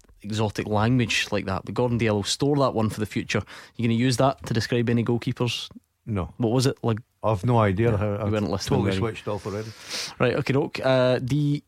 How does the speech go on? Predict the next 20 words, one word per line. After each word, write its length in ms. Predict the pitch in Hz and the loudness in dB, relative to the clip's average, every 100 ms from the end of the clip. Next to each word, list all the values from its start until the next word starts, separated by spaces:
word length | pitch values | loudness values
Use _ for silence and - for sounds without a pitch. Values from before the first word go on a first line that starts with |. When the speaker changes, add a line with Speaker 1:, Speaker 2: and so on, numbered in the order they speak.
| _ - | _ -6
Speaker 1:
dances 480 | 123 127 147 160 123 | 2 4 4 2 0
with 240 | 123 123 - _ | 0 -2 -8 _
taxis, 440 | - 131 - 165 - | -6 -6 -4 -4 -6
says, 520 | - - 139 127 120 | -6 0 2 4 4
uh, 280 | 120 120 - _ - | 4 4 0 _ -6
Peter 260 | 175 160 | -2 0
Latchford. 680 | 127 123 156 - 175 113 - - | 2 4 2 0 0 0 -6 -10
<laughs> 60 | - - - - - 117 - | -14 -14 -14 -6 0 2 2
Um, 220 | 127 107 - - - - - - | 2 0 -2 -12 -18 -20 -8 0
edge 180 | 151 156 | 2 4
of 80 | |
his 100 | 143 | 2
box, 360 | 113 123 135 - | 2 2 2 0
somebody 280 | 151 147 127 | 0 2 2
scalped 380 | - 143 143 123 | 2 0 0 0
a 40 | |
shot 280 | - 143 143 | 2 0 0
from 140 | 120 | -2
forty-five 560 | - 139 - 120 123 117 | 0 -2 0 0 2 2
yards. 260 | 120 113 | 2 0